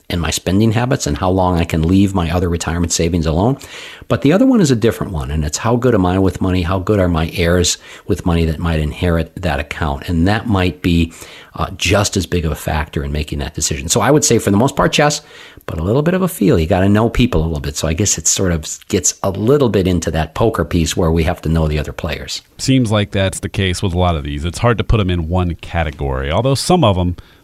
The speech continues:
Speaker 2: like you said, timing the market is pretty much roulette. Deciding how much money to convert to an I R A, definitely chess. That's purely analytical.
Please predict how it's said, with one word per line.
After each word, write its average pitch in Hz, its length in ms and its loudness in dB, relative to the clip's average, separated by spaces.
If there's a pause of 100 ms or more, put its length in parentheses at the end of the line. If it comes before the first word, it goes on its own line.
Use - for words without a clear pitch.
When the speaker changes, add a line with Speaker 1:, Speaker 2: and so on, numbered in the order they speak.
Speaker 2:
like 101 120 -4
you 131 60 0
said, 120 220 2
timing 120 280 4
the 104 60 4
market 95 320 0
is - 60 -4
pretty 120 180 2
much 98 160 0
roulette. 92 400 0
Deciding 120 360 2
how 113 100 4
much 113 180 0
money 113 240 2
to 101 80 -2
convert 92 340 -2
to 101 80 -2
an 92 80 0
I 85 100 2
R 82 120 0
A, 85 140 -2 (140)
definitely 117 360 2
chess. 76 320 -4
That's - 160 -4
purely 113 460 0
analytical. 98 520 0